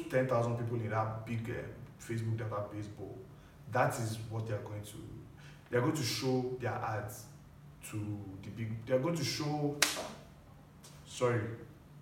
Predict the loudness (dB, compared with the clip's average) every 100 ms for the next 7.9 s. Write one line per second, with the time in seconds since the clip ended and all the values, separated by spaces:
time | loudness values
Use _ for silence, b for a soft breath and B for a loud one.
0 | -8 -4 -2 -4 2 4 4 0 -6 -12
1 | -14 -12 -12 -14 -16 -18 B B B 4
2 | 6 8 6 4 B B 0 6 10 10
3 | 10 6 4 4 4 0 0 0 2 2
4 | 4 4 2 0 -2 -6 -10 -14 -14 -6
5 | -2 0 -2 -4 -6 -4 -2 0 0 0
6 | -4 -10 B B 0 2 2 2 4 4
7 | 2 0 0 2 2 0 0 0